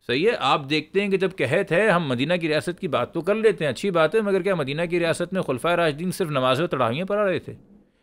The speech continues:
क्या ये प्रैक्टिकल फैसले नहीं हो रहे थे कि जब कहत आया है तो जो हद है हाथ काटने की सज़ा हज़रत उमर सत-,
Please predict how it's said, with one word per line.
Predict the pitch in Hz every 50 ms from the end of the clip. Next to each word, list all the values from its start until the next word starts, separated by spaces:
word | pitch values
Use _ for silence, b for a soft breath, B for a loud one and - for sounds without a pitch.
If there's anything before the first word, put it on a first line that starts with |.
| _ -
क्या | 151 160
ये | 170 190
प्रैक्टिकल | 190 - 156 135 - - 190 190 220 185
फैसले | 185 190 180 - 214 196
नहीं | 185 226
हो | 247 226
रहे | 220 214 202
थे | - 196 196 190
कि | - - - _ _ - 165
जब | 170 165 151
कहत | - 151 131 175 214 - 208
आया | 170 165 175 185 165
है | 170 196
तो | 190 190 170
जो | 170 160
हद | - - 165 190 151
है | 156 180 156
हाथ | 135 147 151
काटने | - - 147 135 131 - 165 175
की | 156 156
सज़ा | 143 - 151 151 165 165
हज़रत | 147 151 151 151
उमर | 147 151 147
सत-, | 139 143 - 135 139 -